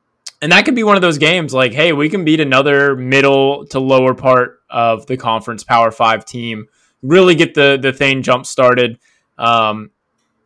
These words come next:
five and a half wins, like, once again, this is, if you come out of conference three and oh, you need three more. They went three and six in conference last year, and Jalen Daniels was out a lot of it.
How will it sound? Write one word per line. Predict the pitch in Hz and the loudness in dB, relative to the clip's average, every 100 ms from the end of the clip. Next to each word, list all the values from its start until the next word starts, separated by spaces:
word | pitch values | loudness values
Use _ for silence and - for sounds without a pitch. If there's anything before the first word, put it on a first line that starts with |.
| _ _ | _ _
five | - 180 208 | -10 -6 -2
and | 202 | -2
a | |
half | 196 175 | -4 -4
wins, | 156 196 170 | -4 -4 -4
like, | 143 | -6
once | 139 147 | -6 -8
again, | 147 151 180 | -6 -4 -4
this | 143 156 | -6 -10
is, | 135 | -12
if | 131 | -8
you | 143 151 | -6 -2
come | 175 | 0
out | 165 156 | 0 0
of | |
conference | 151 156 156 135 | -2 -4 -2 -4
three | 143 151 | -4 -4
and | 131 | 0
oh, | 139 165 131 110 _ - | 2 4 2 -2 _ -12
you | 131 | -8
need | 139 135 | -6 -6
three | 131 143 | -4 -4
more. | 131 127 107 | -2 -4 -4
They | 117 | -4
went | 151 160 | -4 -6
three | 156 160 | -10 -10
and | 147 | -8
six | 147 131 | -10 -12
in | 135 | -10
conference | 127 120 127 120 | -8 -6 -6 -4
last | 120 120 - | -2 -4 -8
year, | 113 | -12
and | 107 | -8
Jalen | 120 123 113 | -8 -8 -10
Daniels | 113 110 107 | -12 -14 -16
was | 107 | -12
out | 92 107 | -10 -8
a | |
lot | 107 107 107 | -8 -8 -8
of | 107 | -10
it. | 104 | -12